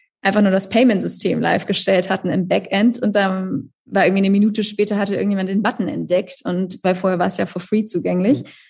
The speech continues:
Speaker 1: äh, und wir hatten auf einmal die erste Kundin und so, "Huch, was ist denn jetzt passiert?" So, also das war wirklich sofort so.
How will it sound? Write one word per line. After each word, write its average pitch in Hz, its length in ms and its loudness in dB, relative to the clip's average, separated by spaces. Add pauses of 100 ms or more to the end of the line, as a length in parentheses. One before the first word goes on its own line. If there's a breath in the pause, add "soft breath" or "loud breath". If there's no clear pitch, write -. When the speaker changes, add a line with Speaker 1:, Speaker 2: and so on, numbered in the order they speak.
(180 loud breath)
Speaker 1:
äh, 185 300 2
und 190 80 4
wir 202 80 2
hatten 190 100 0
auf 185 80 0
einmal 185 200 2
die 185 60 2
erste 180 260 -2
Kundin 226 280 2
und 175 100 -4
so, 175 120 -8
"Huch, 302 240 0
was 180 200 -10
ist - 140 -16
denn 220 120 -4
jetzt 277 200 -8
passiert?" 180 360 -14
So, - 240 -10
also 185 160 -4
das 220 220 0
war 202 100 -2
wirklich 190 380 -10
sofort - 360 -14
so. - 120 -18